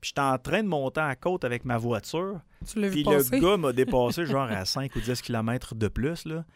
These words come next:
Speaker 1: C'était impressionnant. Il est juste sur une roue, il est avec son coat de cuir, ses culottes de cuir, puis son casque sur la tête,
Speaker 2: Ouais.
Speaker 1: il est tout en noir. Je sais pas s'il vire encore, lui.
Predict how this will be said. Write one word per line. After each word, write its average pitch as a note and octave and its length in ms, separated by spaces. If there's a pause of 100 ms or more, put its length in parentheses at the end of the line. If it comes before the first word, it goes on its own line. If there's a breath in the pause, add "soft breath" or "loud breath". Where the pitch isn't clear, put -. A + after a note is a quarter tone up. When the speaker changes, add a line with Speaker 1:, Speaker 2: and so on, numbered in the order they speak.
(200 soft breath)
Speaker 1:
C'était - 160
impressionnant. A#2 560
Il A2 220
est A#2 40
juste E3 200
sur C#3+ 180
une C3 120
roue, D#3+ 280
il C3+ 60
est A#2 100
avec B2 200
son A#2+ 200
coat E3 260
de C#3 160
cuir, D#3 340
ses - 120
culottes D3+ 340
de C3+ 80
cuir, D#3 280
puis - 80
son A#2+ 180
casque D#3 320
sur C3 100
la G#2+ 120
tête, F#2 80
Speaker 2:
Ouais. G3+ 160
Speaker 1:
il A#2+ 80
est - 60
tout D#3+ 140
en B2+ 160
noir. C3 380 (420 soft breath)
Je A2 140
sais C#3 120
pas B2+ 140
s'il G#2+ 320
vire A2+ 200
encore, A2+ 380
lui. A2 120